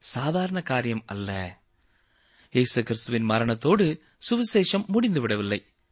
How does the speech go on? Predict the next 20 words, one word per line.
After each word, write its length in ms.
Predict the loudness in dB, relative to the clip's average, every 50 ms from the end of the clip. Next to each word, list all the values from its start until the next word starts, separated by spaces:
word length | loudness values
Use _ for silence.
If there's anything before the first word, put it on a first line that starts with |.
| _ _ _ _ _ _ _ 2
நாம் 200 | 4 4 6 6
மரித்த 460 | 6 4 4 4 2 -2 -2 -2 -2
கிறிஸ்துவை 520 | 0 0 -2 -2 -2 -2 -2 2 2 2 4
வணங்கவில்லை. 640 | 4 2 2 2 0 -2 -2 -2 0 0 0 0 -2 -6 -12 _ _ _ _ _ _ _ -2 0
நாம் 200 | 0 0 0 -2
உயிரோடு 480 | 0 2 4 6 8 8 8 8 8 6
இருக்கிறவரையே 640 | 4 2 2 -2 -2 0 0 2 2 0 0 0 -2 -4 -8 _ _ -8
தொழுது 320 | -2 0 0 0 0 -2
கொள்ளுகிறோம். 520 | -2 -2 -2 -2 -2 0 -2 -2 -2 -4 -8 -14 _ _ -20 _ _ _ _ _ -20 -8 -2
அவர் 220 | 0 2 2 4 4
மரித்து 500 | 4 4 4 4 2 0 -2 -2 -2 -2 -2 -4 _ -2
மூன்றாம் 400 | 0 2 2 4 4 4 4 4
நாள் 200 | 2 2 0 0 -2 0
உயிர் 300 | 2 2 2 2 0 -2
தெழுந்து 280 | 0 0 0 0 0
விட்டார். 340 | -2 -2 0 0 0 0 0 _ _ _ _ _ _ _ -20 -6 _ 0
இப்பொழுது 320 | 0 2 4 4 6 6 6
அவர் 220 | 6 4 2 0
பரலோகத்தில் 600 | -2 0 2 4 4 2 2 0 -2 -2 -2 0
இருக்கிறார். 440 | 0 -2 -2 -2 -2 0 -2 -2